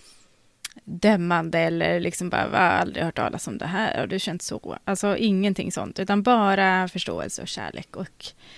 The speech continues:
det betyder så himla, himla mycket att ni alltid finns där och, eh, stöttar när det är tufft och när det är roligt. Alltså firande har vi också gjort i, i den. Men just det här att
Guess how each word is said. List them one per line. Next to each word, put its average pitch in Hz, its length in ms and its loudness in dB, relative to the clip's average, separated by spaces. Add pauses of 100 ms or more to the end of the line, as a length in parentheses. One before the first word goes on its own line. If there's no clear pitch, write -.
(380)
det 214 400 6
betyder 180 380 4
så - 280 2
himla, 170 400 6
himla 156 260 -2
mycket 175 460 0 (380)
att 180 160 -4 (120)
ni 185 200 -2
alltid 170 220 -2
finns 277 240 -2
där - 200 -8 (220)
och, - 440 -14
eh, - 180 -6
stöttar - 600 -8 (220)
när 175 280 -4
det - 140 -8
är 170 240 -6 (320)
tufft - 400 0
och 233 240 -4
när 190 220 2
det 175 60 0
är 180 80 2
roligt. 156 420 -6
Alltså 185 180 -6
firande 214 640 -2
har 233 140 2
vi 202 120 4
också - 280 -2
gjort 180 420 -2 (880)
i, 202 340 2
i 196 40 2
den. 170 300 -2 (260)
Men 202 320 4
just 226 240 4
det 202 60 0
här 151 160 0
att - 360 -8